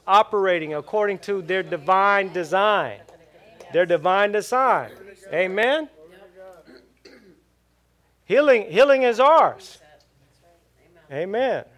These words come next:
Healing is ours. I declare that the food that we eat is gonna take on a different and more powerful composition.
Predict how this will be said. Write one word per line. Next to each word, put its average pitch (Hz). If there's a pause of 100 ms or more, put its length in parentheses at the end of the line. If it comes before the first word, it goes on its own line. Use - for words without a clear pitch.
(160)
Healing 233
is 226
ours. 247 (460)
I 190
declare 208
that 190
the 180
food 247
that 190
we 175
eat 214
is 139
gonna 156 (180)
take 180
on 165
a 135
different 151 (300)
and 139
more 135
powerful 160
composition. 160